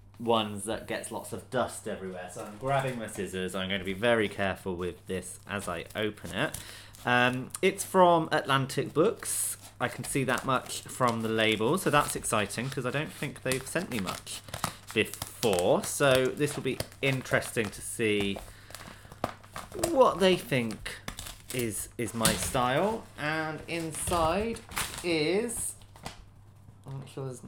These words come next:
yep, there's dust everywhere. But inside is, oh, it's a, it's a non-fiction. Um, one that is actually already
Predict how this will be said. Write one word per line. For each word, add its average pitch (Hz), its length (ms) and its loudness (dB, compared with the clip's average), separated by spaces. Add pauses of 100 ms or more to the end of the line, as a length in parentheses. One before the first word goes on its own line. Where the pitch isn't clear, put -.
yep, - 260 -4
there's 160 180 4
dust - 460 -4 (260)
everywhere. 143 680 -2 (540)
But - 220 -6
inside 185 1120 -2 (200)
is, 139 600 0
oh, 269 140 4
it's - 220 2
a, 139 460 10
it's 135 260 0
a 117 40 0
non-fiction. 120 1160 2 (1700)
Um, 131 380 6
one 175 220 8
that 170 100 0
is 156 140 2
actually 151 680 2
already 143 640 8